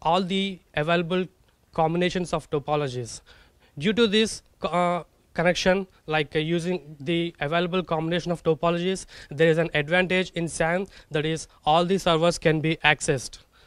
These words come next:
And, uh, this is not possible wi-, with other servers. So this is the main advantage of san. Next, uh, the data management and the data transfer is consistent and efficient in san.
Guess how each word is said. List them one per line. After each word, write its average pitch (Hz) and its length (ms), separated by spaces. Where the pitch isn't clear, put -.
And, 156 200
uh, 160 80
this 151 180
is 175 140
not 175 240
possible 160 320
wi-, 165 340
with 151 320
other 143 220
servers. 165 580
So 175 200
this 170 100
is 156 80
the 165 60
main 170 240
advantage 165 420
of 156 160
san. 120 460
Next, 180 400
uh, 160 340
the 175 140
data 180 300
management 196 640
and 151 180
the 151 80
data 160 300
transfer 170 520
is 156 200
consistent 160 680
and 147 280
efficient 165 600
in 160 220
san. 120 440